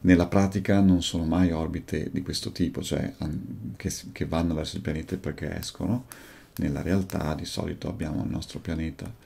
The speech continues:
eh, che si muove nella sua orbita e la sonda magari arriva così e poi fa qualcosa del genere. Il guadagno in questo caso non è così alto.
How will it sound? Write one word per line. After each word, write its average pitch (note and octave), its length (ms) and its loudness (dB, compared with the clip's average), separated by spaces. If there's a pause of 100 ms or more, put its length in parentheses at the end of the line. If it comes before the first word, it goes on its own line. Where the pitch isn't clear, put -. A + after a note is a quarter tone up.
(480)
eh, D#2 340 -6
che - 140 -8
si - 180 -6
muove D#2 260 -2
nella D2+ 200 -2
sua G2 220 -2
orbita F2+ 680 0 (380)
e E2+ 100 -4
la D#2+ 140 0
sonda D#2+ 480 -2
magari E2 500 -2
arriva D#2+ 520 -4
così F2 680 0 (1400)
e - 160 -8
poi - 240 -4
fa - 180 -8
qualcosa - 480 -6
del - 180 -6
genere. - 540 -6 (1900)
Il F2 140 6
guadagno F2 500 6
in F#2 80 10
questo F2 280 -2
caso E2+ 340 4
non F2+ 240 8
è D#2+ 100 0
così E2 300 2
alto. D#2 560 -6